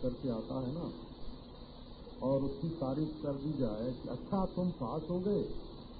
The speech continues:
इतनी बड़ी परीक्षा तुमने पास कर ली, तो ये उसकी तारीफ नहीं होती, निंदा होती है। तो माने वो बहुत अयोग्य था, उसने बड़ा भारी काम कर लिया। हम्म।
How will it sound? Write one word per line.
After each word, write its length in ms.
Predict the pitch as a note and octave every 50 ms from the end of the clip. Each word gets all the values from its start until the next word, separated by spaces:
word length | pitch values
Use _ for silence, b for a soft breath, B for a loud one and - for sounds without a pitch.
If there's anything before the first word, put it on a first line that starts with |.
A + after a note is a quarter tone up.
| - - - - - - - - - - - - - - - - - A2+ G#2 G2+ G2+
इतनी 260 | A2 A#2+ C#3 D3+ G3
बड़ी 180 | F#3 D#3+ F3 F3+
परीक्षा 460 | F3 - F3 E3 E3 E3+ - - E3+
तुमने 280 | E3 E3+ E3+ E3+ F3 E3+
पास 260 | - E3 E3 E3+ E3 E3+ -
कर 160 | F3 E3+ E3+ F3
ली, 200 | F#3+ E3+ A#2 - - - - - - - - - -
तो 60 | D#3+
ये 80 | E3+ F3
उसकी 420 | F3 F3 F3 - F3+ F#3+ F#3 - - - - - - -
तारीफ 320 | C3+ C3 C#3+ F3+ G3+ - -
नहीं 200 | F#3+ A3 A#3 A#3
होती, 260 | G3+ D3+ C3 - B2+
निंदा 340 | A#2+ B2+ C#3+ D#3 E3 E3+ F#3
होती 320 | F3 D3 A#2+ A2 - G#2+
है। 160 | F#2 F2 E2+ - - - - - - - - - - - - - - - - - - - - - - - -
तो 60 | -
माने 260 | D3+ E3 F3+ F#3+ G#3
वो 220 | G#3 G3+ G#3 G#3 F#3
बहुत 320 | D#3 F3 E3 F#3+ G3 -
अयोग्य 480 | F#3+ E3 D3+ E3 F3+ F#3 F3+ D#3+ F3+ F3
था, 180 | E3+ - F3+
उसने 320 | F3 F3 E3 - D#3+ E3 D#3
बड़ा 220 | C#3 D3 D3+ D3+
भारी 260 | C3+ C3 B2+ C3 C#3+
काम 320 | B2 - B2 A2+ A2+ A2+ G#2+
कर 140 | - F2 E2+
लिया। 220 | E2+ E2+ F2 E2+ - - - - - - - - - - - - - - - - - - - - - - -
हम्म। 200 | - B3 D3+ D#3